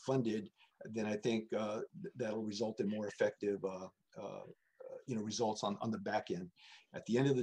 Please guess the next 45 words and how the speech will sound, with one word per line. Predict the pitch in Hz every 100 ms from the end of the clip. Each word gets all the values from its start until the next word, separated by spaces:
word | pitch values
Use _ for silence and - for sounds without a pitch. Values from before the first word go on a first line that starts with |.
| 117
day, | 117 117
this | 110 104 -
is, | 107 101 - _ _ _ -
shouldn't | - 147 120
be | 120
about | 107 110 113
any | 120 123
organization | 113 117 110 101 113 120 131 123 127
or | 107 107
any | 113
specific | - - - 131 113
agenda. | 110 104 117 120 101 -
It | 107 101
really | 110 127 113
needs | 110 107
to | -
be | 110
about | 104 101 101 - _ _ _
neighborhood | 110 113 117 104 110
and | 107
community | 117 107 98
safety | - 123 117 - 92 -
and | 113 107 104 101
the |
safety | 98 127 113 -
of | 104 110
our | 107 104
residents | 107 101 98 98
in, | 95 95 98
in | 98
the |
city | - 117 98
of |
San | - 85
Jose. | 92 - 101 98
And | 92
so, | - 101 - - - - -
um, | 101 95 -
with | 110 90 -
that, | 117 131 131 -
um, | 110 101 98 90 - - -
I'll | 110
turn | - 127
it | 113
over | 113